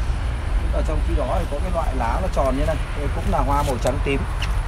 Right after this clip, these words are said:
nhưng nó sẽ dày, hoa nó dày và to hơn. Đấy, cái lá này nó tròn. Cái giống này cũng là cái giống mà cũng, nói chung là không có ở Việt Nam mà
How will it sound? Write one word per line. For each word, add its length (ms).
nhưng 120
nó 80
sẽ 160
dày, 340
hoa 160
nó 60
dày 260
và 160
to 160
hơn. 200
Đấy, 100
cái 100
lá 160
này 100
nó 180
tròn. 180
Cái 100
giống 200
này 120
cũng 220
là 400
cái 140
giống 220
mà 100
cũng, 540
nói 140
chung 120
là 120
không 140
có 80
ở 180
Việt 200
Nam 280
mà 60